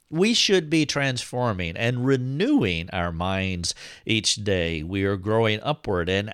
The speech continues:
outward, not downward and wasting away, the diminishing effect. If we're not aware of our self-sabotaging effects on our souls, we will not just decline inwardly,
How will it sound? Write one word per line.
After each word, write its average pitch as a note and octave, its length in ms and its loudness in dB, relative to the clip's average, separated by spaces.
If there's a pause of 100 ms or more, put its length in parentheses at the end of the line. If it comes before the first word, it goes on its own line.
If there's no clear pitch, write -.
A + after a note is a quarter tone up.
outward, F#2 1120 -4 (640)
not A2+ 460 -2 (360)
downward F#2+ 840 0
and E2 320 -4
wasting F#2+ 640 0
away, F2+ 420 -2
the G#2 120 0
diminishing F#2+ 600 -4
effect. E2 440 -8 (260)
If D#3+ 220 2
we're G3 200 2
not F3+ 380 -2
aware F#2+ 720 0
of G2+ 300 -2
our G2+ 220 0
self-sabotaging G#2 1400 -2
effects F2+ 580 -2
on G#2 220 -4
our F2+ 200 0
souls, A#2 720 0
we C3 300 -6
will D3+ 260 -2
not A#2 340 -2
just G2+ 380 -2
decline G2 1000 -2
inwardly, G#2 1000 -2